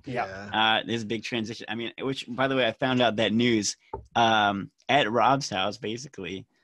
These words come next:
Speaker 3: because,
Speaker 2: Oh.
Speaker 3: uh,
Speaker 1: That's
Speaker 3: it was
Speaker 1: right.
Speaker 3: that
Speaker 1: You had
Speaker 3: night.
Speaker 1: just played a show at my house, and that was when covid was starting.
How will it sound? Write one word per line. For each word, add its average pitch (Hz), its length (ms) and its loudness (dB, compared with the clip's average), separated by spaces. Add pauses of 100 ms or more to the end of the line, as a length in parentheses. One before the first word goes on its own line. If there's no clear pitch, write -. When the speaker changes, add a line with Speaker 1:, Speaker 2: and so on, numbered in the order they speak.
(360)
Speaker 3:
because, 107 440 -4
Speaker 2:
Oh. 104 40 0
Speaker 3:
uh, 101 280 0 (280)
Speaker 1:
That's 262 200 0
Speaker 3:
it 226 40 2
was 269 80 4
Speaker 1:
right. 302 80 4
Speaker 3:
that 240 180 6
Speaker 1:
You 247 80 6
had 254 80 6
Speaker 3:
night. 269 80 4
Speaker 1:
just 262 200 2
played 262 220 2
a 247 60 0
show 254 260 2
at 202 140 -4
my 233 200 -4
house, 208 300 -10
and 180 100 -4
that 180 140 -2
was 185 120 -6
when 196 120 -8
covid 185 360 -2
was 147 160 -8
starting. 190 320 -4